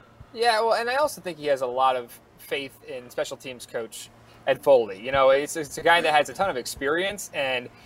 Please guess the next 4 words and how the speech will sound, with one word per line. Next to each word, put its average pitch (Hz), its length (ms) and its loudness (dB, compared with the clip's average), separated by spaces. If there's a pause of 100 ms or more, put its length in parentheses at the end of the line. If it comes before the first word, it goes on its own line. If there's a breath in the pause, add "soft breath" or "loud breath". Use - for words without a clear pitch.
(120 soft breath)
so 147 460 6 (240)
I 202 120 -2
think 233 360 -6 (360)
while 175 500 4